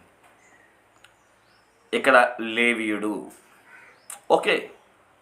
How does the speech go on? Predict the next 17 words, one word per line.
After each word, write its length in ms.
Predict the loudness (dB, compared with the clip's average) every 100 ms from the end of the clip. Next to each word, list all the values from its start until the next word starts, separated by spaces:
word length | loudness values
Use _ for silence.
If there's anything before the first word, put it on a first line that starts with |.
| _ _ _
ఒక 120 | -6
దైవజనుడు 640 | 4 4 4 0 -2 -2 -2
లేవీయుడై 540 | -2 -2 0 0 0
ఉండాలి 320 | -2 2 2
కనుక, 340 | 0 -6 -8 -6
పూర్వపు 360 | -4 -4 -8
దినాల్లో 440 | -6 0 2 2 0
ఒక 280 | -2 -4 0
గోత్రానికి 600 | 0 2 -2 -2 -6 -8
చెందిన 180 | -8
వారు 220 | -6 -6 -6
కనుక, 280 | -10 -6 -6 -6 -14 -20 _
లేవీ 360 | -2 0 2 2
గోత్రం 440 | 2 0 0 -4
యెహోవాకు 500 | -4 -2 0 0 -2
యాజకత్వం 680 | 0 4 4 2 -4 -4 -8
కనుక, 340 | -8 -4 -4